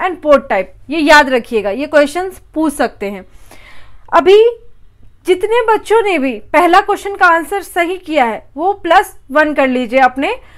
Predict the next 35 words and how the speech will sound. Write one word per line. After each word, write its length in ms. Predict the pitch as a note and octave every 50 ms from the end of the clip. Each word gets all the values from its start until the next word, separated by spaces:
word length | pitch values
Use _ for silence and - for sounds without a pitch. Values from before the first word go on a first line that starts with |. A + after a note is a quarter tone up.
| - - - -
सीट 260 | - E4+ C#4+ - -
पे। 160 | - G3 - - - - - - - - - - - - - - - - - - - - B3+
एक 220 | C4+ C4+ - -
तरीके 300 | F#4 D#4+ F#4 - G4+ G#4
से 140 | - G#4 A4
आपका 480 | F#4+ F4+ E4+ - - D#4 E4 G4 A#4 - - - - - - - -
लाइव, 580 | A#3+ B3 C#4 D#4 F4+ F#4 G#4 F#4+ G4 G4+ G4+ G4+
आप 480 | G4 F#4+ F4 D4 - C#4+ D#4+ D#4+ D#4+ -
क्या 180 | F4 E4 E4
बोल 220 | D4+ D4+ D4+ D4 D4
रहे 140 | C4 D4+
हो, 40 | D#4+
लाइव 640 | E4 D#4 D#4 D#4+ F4 G4+ F#4+ F#4+ F#4 G4 G4+ G4+ G4+ F4 - - - - - - _ _ - - - - - - -
असेसमेंट 520 | - E4+ - G#4 G4+ - F#4 F#4+ F#4 D4+ C#4
हो 100 | C#4+ G3+
रहा 120 | G3 D#3+
है 80 | G2 - - -
कि 140 | - A#3+ - - -
आपको 300 | D4 D#4 D#4 - - G#4
सेकंड्स 400 | G4+ G4 G4+ - G4+ G#4 G4+ F4+
दिया 180 | D4+ G4 G4 F#4+
जा 120 | F#4+ F#4
रहा 100 | F#4+ G4
है, 60 | G#4+
साथ 220 | - - F4 E4 F4 F4
में 100 | F4+ F4+
आप 120 | F4+ F4+ E4
आंसर 300 | D4+ C#4 C4+ B3+ C4+ C4
चेक 280 | C4 C4+ A3 - -
करो, 140 | G3 F3 - - - - - - - -
प्लस 260 | F4 - F#4 F#4 E4
वन 180 | E4 C#4+ C4 A#3
कर 140 | A3 F#3
लो। 160 | F3 E3+ - - - - - - - - - - - - - - - - - - - - - - - - - - - - - - -
फिर 380 | - G#4+ A#4+ A#4 A#4+ - -